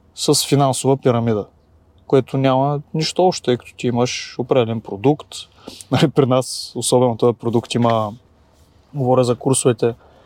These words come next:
сто процентова парична гаранция и къде всъщност е възможността да, да изгориш. А, така че аз не смятам, че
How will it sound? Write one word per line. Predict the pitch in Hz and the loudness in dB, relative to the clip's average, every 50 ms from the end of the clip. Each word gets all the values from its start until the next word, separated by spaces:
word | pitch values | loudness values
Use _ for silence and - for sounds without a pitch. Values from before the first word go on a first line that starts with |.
| _ _ - - - | _ _ -20 -16 -12
сто | - - - 135 | -6 -2 -2 -2
процентова | 117 - 123 - - 131 127 123 - 131 120 120 113 110 107 110 - _ _ _ _ _ _ _ - | 0 0 -2 0 0 0 0 0 0 0 2 2 2 2 0 -4 -10 _ _ _ _ _ _ _ 0
парична | 123 120 117 - - 135 | 0 2 2 2 0 0
гаранция | 113 113 107 113 127 135 120 - 113 110 107 123 151 - _ _ - - - _ _ - _ - | 2 2 2 2 2 0 0 -2 -4 -4 -4 -6 -10 -16 _ _ -20 -20 -20 _ _ -16 _ -6
и | 120 117 | -6 -6
къде | - - - 123 120 123 | -4 -2 0 2 2 2
всъщност | 120 - - 135 123 - 135 120 - - | 2 0 0 -2 0 0 0 0 2 2
е | |
възможността | 120 117 113 113 117 113 110 113 107 - - 139 123 | 2 2 2 0 0 -2 -2 -2 -2 -2 0 0 2
да, | 117 117 113 110 107 104 107 110 117 - - - _ _ _ _ _ _ - | 2 2 0 0 -2 -4 -8 -10 -12 -14 -16 -20 _ _ _ _ _ _ -2
да | 139 135 | 0 2
изгориш. | 139 139 143 175 220 285 233 - - - - - - - - - _ - - - - - - - - - _ _ - | 2 2 2 4 4 4 4 2 0 -4 -8 -12 -16 -20 -20 -20 _ -20 -20 -20 -20 -20 -20 -20 -20 -20 _ _ -2
А, | 123 120 117 117 120 117 117 117 113 117 120 120 131 - - | 0 2 2 2 2 0 0 0 -2 -4 -6 -8 -8 -12 -10
така | - - 214 214 | -4 -2 -2 -2
че | 214 - - 214 208 208 202 196 - - | 0 0 2 4 4 4 2 2 0 0
аз | 190 190 190 | 0 0 0
не | - 180 | 0 -2
смятам, | - 190 180 175 - 143 123 | 0 0 0 0 0 -2 -4
че | - - 123 117 113 110 110 | -2 0 0 0 0 0 -4